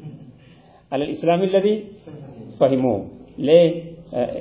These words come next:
هذا نايم ولا كاتب؟ أنت كاتب ولا نايم؟ بين بين.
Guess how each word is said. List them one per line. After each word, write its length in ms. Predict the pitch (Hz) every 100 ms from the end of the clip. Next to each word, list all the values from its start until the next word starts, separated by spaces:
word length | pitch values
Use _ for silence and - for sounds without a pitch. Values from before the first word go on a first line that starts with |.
| -
هذا 220 | 123 123 127
نايم 340 | 135 185 - - - - - - - - - - 127
ولا 140 | 123
كاتب؟ 400 | - 131 139 135
أنت 120 | 131 135
كاتب 380 | 139 147 175
ولا 160 | 160 156
نايم؟ 420 | 151 147 156 156 - - 117 113 - - - - _ - - -
بين 260 | 131 143 147
بين. 280 | 156 180